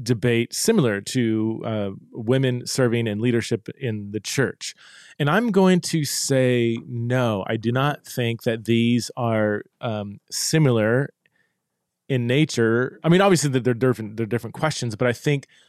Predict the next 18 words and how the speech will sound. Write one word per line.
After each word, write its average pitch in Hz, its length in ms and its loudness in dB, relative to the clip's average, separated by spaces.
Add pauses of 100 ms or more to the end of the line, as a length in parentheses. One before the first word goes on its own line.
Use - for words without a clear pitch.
(160)
the 123 140 -4
Bible 135 800 2 (220)
has 131 680 -2 (840)
a 135 60 2
lot 139 460 2
more 156 760 2 (560)
clarity 120 1000 0 (680)
on 127 520 0
the 123 120 -2
definition 123 500 -2
of 107 80 -4
marriage 113 520 0 (480)
and 123 200 -2
whether 123 480 2 (600)
God 117 360 0
allows 117 420 0
for 117 140 -4
same-sex 113 580 -4